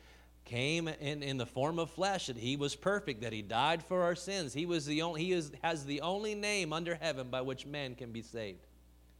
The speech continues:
Amen? When we believed in that, you were sealed or stamped in Christ.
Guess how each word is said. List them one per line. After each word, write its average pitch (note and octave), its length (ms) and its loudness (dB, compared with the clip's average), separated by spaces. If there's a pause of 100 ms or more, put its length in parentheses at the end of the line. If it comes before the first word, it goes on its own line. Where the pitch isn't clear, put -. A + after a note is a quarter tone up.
Amen? A#2+ 380 -2 (300)
When A2+ 140 -4
we D#3 160 10
believed G#3 400 10
in G#3 80 4
that, G3+ 240 6 (520)
you A#3+ 440 6
were A3 380 10
sealed F#3+ 1000 6 (440)
or F#3 200 10
stamped B3 920 8 (220)
in C4 440 4 (160)
Christ. - 760 2